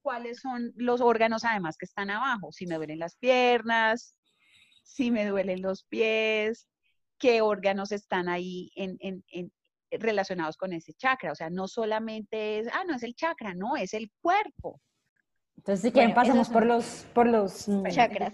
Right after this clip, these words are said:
Speaker 1: Entonces, vamos al
Speaker 2: chakras.
Speaker 1: tercero.
Speaker 3: Entonces,
Speaker 1: Es el ter-, es donde nos convertimos.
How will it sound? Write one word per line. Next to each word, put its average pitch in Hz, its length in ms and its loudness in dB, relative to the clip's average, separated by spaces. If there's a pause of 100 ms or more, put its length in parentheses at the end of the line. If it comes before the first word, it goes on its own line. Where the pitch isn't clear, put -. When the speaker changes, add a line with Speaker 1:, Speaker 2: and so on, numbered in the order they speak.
Speaker 1:
Entonces, 247 220 -4
vamos 208 220 6
al - 80 4
Speaker 2:
chakras. 233 60 -4
Speaker 1:
tercero. 226 320 -4 (320)
Speaker 3:
Entonces, 254 260 0
Speaker 1:
Es 269 80 -2
el 311 80 0 (260)
ter-, - 20 -4 (1400)
es 294 300 8
donde 302 280 2
nos 311 140 0
convertimos. 226 880 -4